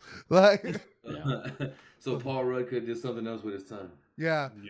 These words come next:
Speaker 1: he went
Speaker 4: Right.
Speaker 1: to do Ant-Man again, like, which I don't blame
Speaker 3: I mean,
Speaker 1: him.
Speaker 3: he got a bag.
Speaker 2: Here's your
Speaker 3: That's
Speaker 2: sack of money, sir.
Speaker 4: Literally.
Speaker 3: Right.
Speaker 1: I, I love,
Speaker 3: He got,
Speaker 1: I was
Speaker 3: he got
Speaker 1: watching
Speaker 3: the
Speaker 1: the,
Speaker 3: bag.
Speaker 1: I was watching the interviews for, uh, the Guardians of the Galaxy press tour, and they were talking to Bradley Cooper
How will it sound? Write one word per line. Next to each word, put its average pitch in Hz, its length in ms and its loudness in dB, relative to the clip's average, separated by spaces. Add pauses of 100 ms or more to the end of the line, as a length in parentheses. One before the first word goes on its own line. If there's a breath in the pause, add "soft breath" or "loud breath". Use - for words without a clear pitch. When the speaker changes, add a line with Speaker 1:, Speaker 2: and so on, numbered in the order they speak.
Speaker 1:
he 190 80 -2
went 196 340 0
Speaker 4:
Right. 208 60 -8
Speaker 1:
to 180 160 0
do 156 460 0
Ant-Man 107 520 -6
again, 101 380 -6 (100)
like, 127 340 -2
which 180 440 -6 (180)
I 156 140 -4
don't 127 140 -4
blame 101 140 -4
Speaker 3:
I - 20 -2
mean, 151 140 2
Speaker 1:
him. 147 80 0
Speaker 3:
he 185 140 0
got 170 120 4
a 139 40 0
bag. 139 540 4 (220)
Speaker 2:
Here's 143 340 10
your 151 120 10
Speaker 3:
That's 135 60 4
Speaker 2:
sack 156 260 8
of 143 120 8
money, 147 300 12
sir. 120 400 8 (160)
Speaker 4:
Literally. 156 640 8
Speaker 3:
Right. 240 160 6 (200)
Speaker 1:
I, 254 280 12
I 233 160 8
love, 214 240 2
Speaker 3:
He 160 80 2
got, 170 80 4
Speaker 1:
I 190 40 6
was 202 140 2
Speaker 3:
he 160 40 -6
got 180 40 -2
Speaker 1:
watching 185 280 2
Speaker 3:
the 151 80 0
Speaker 1:
the, 139 60 0
Speaker 3:
bag. 151 420 2 (120)
Speaker 1:
I 175 80 6
was 180 160 4
watching 190 300 4
the 190 80 0
interviews 135 580 0
for, 123 260 0
uh, 107 320 0
the 104 60 -12
Guardians 110 360 -4
of 110 40 -4
the 104 60 -6
Galaxy 104 340 -6
press 120 240 -6
tour, 135 280 -2
and 117 200 -6
they 113 60 -6
were 110 100 -8
talking 113 320 -8
to 104 60 -10
Bradley 104 320 -8
Cooper 139 420 -8